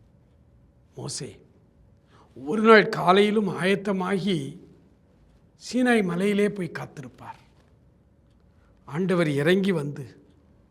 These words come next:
மோசேயோடு பேச ஆரம்பித்தார். நீங்களும் நானும் ஒவ்வொரு நாளும் தேவ சமூகத்திலே காத்திருக்கும் அந்த பழக்கம்,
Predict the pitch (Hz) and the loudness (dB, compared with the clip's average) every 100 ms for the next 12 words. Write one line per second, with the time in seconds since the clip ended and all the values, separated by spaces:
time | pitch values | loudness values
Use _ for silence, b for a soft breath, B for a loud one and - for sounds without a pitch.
0 | _ _ _ _ 139 151 - 165 165 156 | _ _ _ _ -6 -2 2 4 4 0
1 | - 143 139 147 117 104 104 - - - | -4 -8 -8 -10 -14 -16 -20 -20 -20 -20
2 | - _ _ _ _ _ _ _ _ _ | -20 _ _ _ _ _ _ _ _ _
3 | _ _ _ _ _ _ _ - 180 220 | _ _ _ _ _ _ _ -10 -6 -4
4 | 214 151 139 139 120 - - _ _ _ | -4 -6 -8 -12 -14 -20 -20 _ _ _
5 | _ _ _ _ _ _ _ _ _ 151 | _ _ _ _ _ _ _ _ _ -4
6 | 202 262 254 254 262 190 180 208 208 - | 0 2 4 6 4 4 2 2 2 -4
7 | 175 180 185 175 151 - 180 - 190 160 | -4 -4 -4 -6 -8 -8 -8 -8 -10 -10
8 | 165 143 113 - 117 107 - - | -12 -14 -16 -18 -18 -20 -20 -20